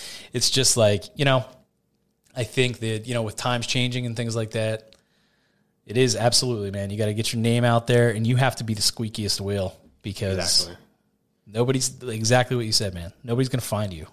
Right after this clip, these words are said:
Speaker 1: just sitting there being all quiet.
Speaker 2: Well, now, Ash, if we're qui-, like, um, what was it like to video edit back in the day? Like, with V-, 'cause I don't know if, like, V H S was, like, a thing back then. Like, what was
Speaker 1: Yeah.
Speaker 2: it like to edit?
Speaker 1: <laughs> It was,
Speaker 2: 'Cause today
Speaker 1: it
Speaker 2: it's
Speaker 1: was
Speaker 2: like
Speaker 1: weird.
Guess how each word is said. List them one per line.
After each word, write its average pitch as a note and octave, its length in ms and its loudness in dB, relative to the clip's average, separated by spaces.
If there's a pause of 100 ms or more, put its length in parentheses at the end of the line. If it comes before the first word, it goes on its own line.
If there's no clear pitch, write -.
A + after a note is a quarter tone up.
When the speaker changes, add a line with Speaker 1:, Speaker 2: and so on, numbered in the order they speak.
(120)
Speaker 1:
just - 180 0
sitting G2+ 200 -2
there G2 120 -8
being F#2 160 -8
all F2 120 -10
quiet. F2 360 -14 (240)
Speaker 2:
Well, B2+ 440 -4
now, C3 220 2 (140)
Ash, G3 140 -6
if - 220 -20
we're A3 80 -12
qui-, E3+ 160 -8 (220)
like, C3+ 340 -8
um, C3 300 -2
what G3 140 -2
was D4 240 -6
it E3 80 -4
like A#2+ 320 -6
to G#2+ 80 -12
video F#2+ 320 -10
edit E2+ 260 -12
back E2 240 -12
in F2 60 -14
the E2 80 -16
day? D#2+ 280 -18 (360)
Like, F#2 100 -6
with F#2 140 -6
V-, A2+ 380 -4
'cause A2 180 -8
I A2 80 -2
don't A#2+ 100 -4
know G#2+ 120 -2
if, G2 100 -8
like, F2+ 160 -12
V G2+ 160 -14
H F#2+ 140 -10
S G2+ 200 -6
was, F2 160 -12
like, F2 120 -14
a E2+ 40 -18
thing F2+ 220 -20
back - 240 -20
then. E2+ 140 -16
Like, E2+ 100 -16
what G2+ 80 -8
was B2+ 60 2
Speaker 1:
Yeah. A2+ 120 4
Speaker 2:
it F2+ 60 -6
like A2 120 -6
to - 140 -14
edit? G2 320 -14 (160)
Speaker 1:
<laughs> B2 320 6 (360)
It C3+ 60 -6
was, A#2+ 180 2
Speaker 2:
'Cause G#2 100 -4
today G2+ 80 0
Speaker 1:
it C#3+ 40 4
Speaker 2:
it's C3+ 60 4
Speaker 1:
was B2+ 80 2
Speaker 2:
like A#2 80 0
Speaker 1:
weird. C3 160 6